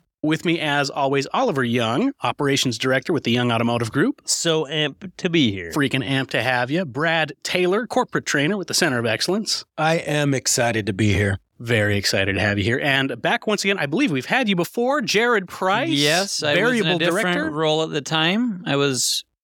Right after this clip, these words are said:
Speaker 4: the general manager of our Kia store. Now I am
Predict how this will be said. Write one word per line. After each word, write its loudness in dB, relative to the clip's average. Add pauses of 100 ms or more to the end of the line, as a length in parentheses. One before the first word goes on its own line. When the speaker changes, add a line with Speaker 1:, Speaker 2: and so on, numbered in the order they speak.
(120)
Speaker 4:
the -2
general 0
manager 0
of -2
our 2
Kia 0
store. -2
Now 0
I 0
am 0